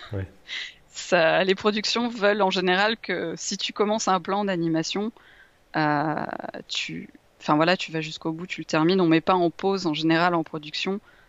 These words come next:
Speaker 2: un plan d'animation parce que toi, tu retournes à l'école.
Speaker 1: Ouais.
Speaker 2: Donc j'ai principalement fait du graphisme, des choses intéressantes comme des choses beaucoup moins intéressantes, forcément. <laughs> Et la dernière année, j'ai pu entrer enfin dans un studio d'animation qui est Superprod,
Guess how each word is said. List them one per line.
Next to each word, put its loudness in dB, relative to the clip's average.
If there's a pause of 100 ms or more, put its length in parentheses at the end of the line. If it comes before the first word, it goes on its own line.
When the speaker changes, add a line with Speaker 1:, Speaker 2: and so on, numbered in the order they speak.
(120)
Speaker 2:
un 2
plan 0
d'animation 2
parce 0
que -2
toi, 0
tu -6
retournes -2
à 0
l'école. -4 (180)
Speaker 1:
Ouais. -6 (760)
Speaker 2:
Donc 0
j'ai 2
principalement 2
fait -2
du -6
graphisme, -2 (360)
des 4
choses 0
intéressantes -4
comme 0
des 2
choses -2
beaucoup 0
moins 2
intéressantes, -2 (800)
forcément. 4 (360)
<laughs> 0
Et 2
la 6
dernière 6
année, 2
j'ai -4
pu -8
entrer 0
enfin 2
dans 0
un 2
studio -6
d'animation 0
qui -4
est -2
Superprod, -2